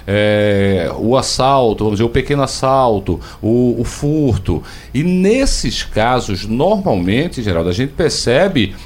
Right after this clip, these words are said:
que essas pessoas saem. No caso do Ferro Velho, seria a receptação. E pessoas aí, como disse o ouvinte, foram presas três, quatro vezes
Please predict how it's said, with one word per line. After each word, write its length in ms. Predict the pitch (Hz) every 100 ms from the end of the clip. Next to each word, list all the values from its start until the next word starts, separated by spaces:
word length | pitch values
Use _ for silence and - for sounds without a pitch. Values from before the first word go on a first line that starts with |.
| -
que 80 | 131
essas 300 | 143 151 147
pessoas 680 | 147 - - 131 156 196 - - - -
saem. 560 | - - 147 117 95 95 - - 101
No 120 | 113
caso 380 | - 180 190 180
do 100 | 151
Ferro 320 | 143 131 156
Velho, 420 | 165 196 226 233
seria 400 | - 185 175 185
a 20 |
receptação. 1160 | 175 175 - 170 - 151 139 - 139 143 120 85 - -
E 100 | 98
pessoas 480 | 107 117 - 131 127
aí, 140 | 123
como 220 | 127 127 117
disse 240 | 113 -
o 60 | 147
ouvinte, 520 | 131 139 160 165 175
foram 380 | - - 120 117
presas 380 | 113 110 104
três, 320 | - 117 131 -
quatro 380 | 120 120 120
vezes 500 | 104 101 117 131 143